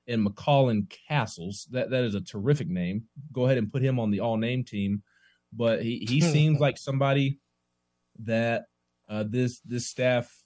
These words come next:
Speaker 2: Hmm.
Speaker 1: really wants in, in a tight end in terms of being able to do a, a little bit of, of everything, like you saw with Princeton Fant, uh, this season. He, he's athletic,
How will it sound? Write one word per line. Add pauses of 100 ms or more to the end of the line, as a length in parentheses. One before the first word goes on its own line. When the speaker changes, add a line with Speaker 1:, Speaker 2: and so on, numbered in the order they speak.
(380)
Speaker 2:
Hmm.
Speaker 1:
really
wants
in,
in
a
tight
end
in
terms
of
being
able
to
do
a,
a
little
bit
of, (400)
of
everything,
like
you
saw
with
Princeton
Fant, (640)
uh,
this
season.
He,
he's
athletic,